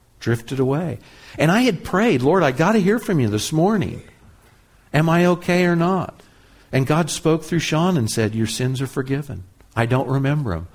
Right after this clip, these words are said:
Sort of, "What are you talking about?" And my world changed. I went from feeling the weight of the world on my back to knowing I'm good to go, I'm okay,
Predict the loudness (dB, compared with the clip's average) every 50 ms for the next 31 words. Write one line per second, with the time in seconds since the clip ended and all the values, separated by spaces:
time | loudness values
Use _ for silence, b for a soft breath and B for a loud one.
0 | b b b b b -6 -2 0 2 2 2 0 0 -2 0 0 2 0 0 0
1 | 0 -2 -2 -2 -4 -6 -10 -8 -8 -8 -10 -12 -14 -16 _ _ b b b b
2 | b b b b b b b b b b _ _ _ _ _ _ -4 -2 0 0
3 | 2 2 0 0 0 2 2 0 0 0 -2 -4 -2 -2 -2 -2 -4 -6 -8 -12
4 | -14 -12 -4 -2 0 2 2 0 -2 -2 -4 -4 -2 0 0 0 2 0 0 0
5 | 0 2 2 2 2 2 2 2 2 2 2 2 2 0 0 -2 -2 -4 -2 -2
6 | -2 -2 -2 -4 -6 -10 -12 -8 -4 -2 -2 0 0 -2 -2 -2 -2 -2 -2 -2
7 | -4 -4 -4 -4 -6 -4 -4 -4 -4 -6 -8 -8 -4 -4 -2 -2 0 -2 -2 -4
8 | -4 -4 -4 -4